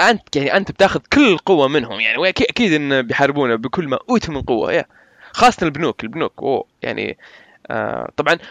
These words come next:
هم ع-، عندهم عذر حلو. يقدروا يقولون: "والله هذا العملة هذه تستخدم في، آه، لأن ال-، ال-، الانكريبشن ما انكريبشن، أجل كيف بن-،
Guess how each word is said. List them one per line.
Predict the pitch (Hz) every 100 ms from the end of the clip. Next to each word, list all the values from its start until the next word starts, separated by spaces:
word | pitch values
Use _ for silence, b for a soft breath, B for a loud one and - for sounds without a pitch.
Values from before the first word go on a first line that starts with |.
| B -
هم | 233 208
ع-، | 151
عندهم | 147 220 175
عذر | 147 165 123
حلو. | - 175 117 - _ _ _ _ _ _ _ _ -
يقدروا | 143 147 180
يقولون: | 180 180
"والله | 190 185 190
هذا | 143 175 175 165
العملة | 156 151 143 135 131 123 113 147 160 165 175
هذه | 185
تستخدم | 175 - 170 156 180 180
في، | - 147 143 - - b b _
آه، | - 131 131 131
لأن | 151 165
ال-، | 156 151 - 151
ال-، | - _ 143
الانكريبشن | 143 160 175 190 - 151
ما |
انكريبشن، | 156 190 175 - 185 226 B B B B _ -
أجل | 156 180 185
كيف | 95 - 247 226 -
بن-، | 147 147 151 - - 139